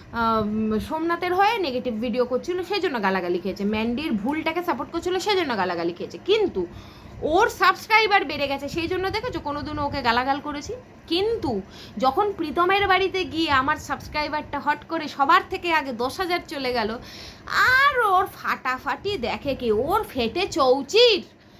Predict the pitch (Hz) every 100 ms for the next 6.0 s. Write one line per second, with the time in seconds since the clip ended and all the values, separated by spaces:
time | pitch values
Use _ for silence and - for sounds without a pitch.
0 | - - - - - 320 349 381 440 466
1 | 494 480 480 415 440 403 311 311 277 277
2 | 254 220 214 - - 247 240 247 220 214
3 | 196 196 202 220 202 208 185 175 175 165
4 | 180 - - - 403 415 247 202 - -
5 | 214 202 175 185 185 294 381 403 311 -